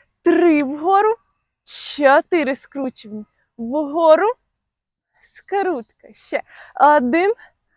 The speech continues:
Два. Три. Чотири. Ще. П'ять. Шість. Сім. Вісім. Дев'ять. Десять. Затримались.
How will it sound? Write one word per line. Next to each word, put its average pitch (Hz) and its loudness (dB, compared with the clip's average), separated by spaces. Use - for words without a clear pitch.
Два. 226 0
Три. 339 0
Чотири. 262 -6
Ще. - -10
П'ять. 311 -4
Шість. - -10
Сім. 269 0
Вісім. 269 -6
Дев'ять. 294 0
Десять. 254 -4
Затримались. 294 -2